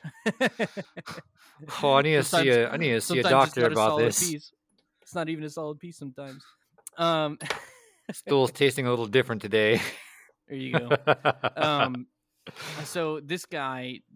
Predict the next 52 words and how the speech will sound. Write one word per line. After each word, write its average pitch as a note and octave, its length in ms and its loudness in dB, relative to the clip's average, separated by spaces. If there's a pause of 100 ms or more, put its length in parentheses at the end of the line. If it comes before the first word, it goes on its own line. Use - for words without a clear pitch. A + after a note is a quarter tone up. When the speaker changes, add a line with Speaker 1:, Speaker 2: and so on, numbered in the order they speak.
(140)
Speaker 1:
Guinness E3 260 -8
Book - 240 -12
of C3 60 -18
World B2+ 240 -12
Records, A#2+ 640 -18 (360)
largest D#3 440 -6 (140)
Sonic C3 420 -14
collection. B2 600 -16 (1200)
There's E3+ 160 -4
a G3+ 80 -4
lot F#3 200 -6
of F#3 80 -10
people D#3+ 240 -8
that C3+ 140 -6 (240)
collect C3+ 300 -12
a B2 40 -18
bunch A#2 220 -14
of A#2+ 80 -20
stuff. B2 240 -16
I'm B2+ 120 -12
pretty E3 180 -12
sure D#3 160 -14
there's C3 180 -12
another B2 260 -10
guy B2 220 -12
out A#2 160 -16
there A#2+ 140 -18
that A#2 180 -20 (160)
collects A#2+ 320 -18
a B2+ 60 -20
bunch B2 240 -20
of B2 100 -20
other B2 140 0
Speaker 2:
Oh, E3 100 8
yeah, D3 240 8
I C3 120 10
Speaker 1:
odd C3 60 2
Speaker 2:
got D3 180 6
someone D3 260 0
right C3 100 4
Speaker 1:
things. A#2 80 -4
Speaker 2:
here C#3 140 6
that B2+ 100 6
could A2+ 160 -2
be B2 140 4
his A#2+ 120 2
freaking A#2+ 360 -4
twin A#2+ 280 -2
brother. A2 460 4 (800)
Speaker 1:
Oh, C#3 60 -6
yeah? C#3 180 -4 (920)
Speaker 2:
Yeah. A2 400 4